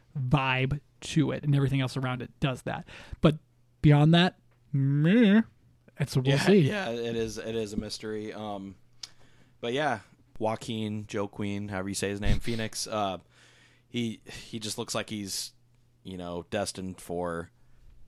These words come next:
Speaker 2: at least a nomination here, I think, based on the trailer. Um, the, the biggest thing that actually excites me is the, uh, there's not, there's not any constraints that we know of tying it into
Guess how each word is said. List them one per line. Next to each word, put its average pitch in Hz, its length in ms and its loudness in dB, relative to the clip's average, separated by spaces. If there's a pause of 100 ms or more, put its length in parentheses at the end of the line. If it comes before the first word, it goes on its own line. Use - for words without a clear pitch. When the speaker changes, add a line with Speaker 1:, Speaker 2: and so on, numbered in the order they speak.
(360)
Speaker 2:
at 87 100 -10
least 90 200 -10
a 90 60 -8
nomination 85 560 -6
here, 90 420 -4
I 95 100 -4
think, 92 220 -6
based 90 220 -6
on 87 80 -6
the 80 80 -8
trailer. 87 460 -6 (260)
Um, 104 360 -2
the, 120 300 2
the 110 120 -2
biggest 156 260 2
thing 151 80 0
that 113 300 2
actually 107 320 -2
excites - 360 -2
me 104 120 -2
is 95 140 -4
the, 92 240 -2
uh, 82 220 -2 (320)
there's 107 200 -6
not, 110 240 0 (220)
there's 110 220 -4
not 104 180 -2 (160)
any 107 140 -4
constraints 95 600 -4
that 87 160 -2
we 90 100 -4
know 90 300 -2
of 82 300 -6 (260)
tying 98 320 -2
it 90 160 -6
into 87 600 -6